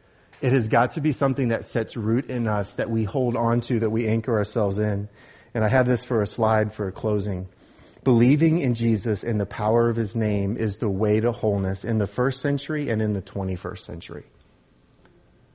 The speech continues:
There is nothing about Acts three that's any different than our day and time. There are people we need to look at in the face and say, "Look me in the face,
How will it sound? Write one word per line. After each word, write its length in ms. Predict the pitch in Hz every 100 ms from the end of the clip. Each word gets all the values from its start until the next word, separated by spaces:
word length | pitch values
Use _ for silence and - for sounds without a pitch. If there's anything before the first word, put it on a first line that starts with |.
| _ _ _ -
There 180 | 123 139
is 140 | 113
nothing 560 | 117 117 127 127 139 139
about 280 | 110 107 104
Acts 340 | 104 110 -
three 240 | - 110
that's 220 | 98 98 95
any 180 | 104
different 380 | 101 107 - 101
than 100 | 98
our 160 | 95 95
day 160 | 101
and 160 | 101 98
time. 340 | - 95 90 98 _ _ _ _ _ _ - 170 175 160 _ _ _ _ _ _ _ _ _ _ _ _ _ _ _ -
There 240 | 110 120
are 140 | 117 110
people 460 | - 123 143 139
we 100 | 117
need 160 | 110 104
to 80 | 98
look 260 | 101 110
at 140 | 117 120
in 100 | 131
the 80 |
face 400 | 120 98 95 95
and 100 | 113
say, 220 | 95 110 95
"Look 300 | 95 104 120
me 100 | 104
in 100 | 98
the 80 |
face, 460 | 90 92 85 87 -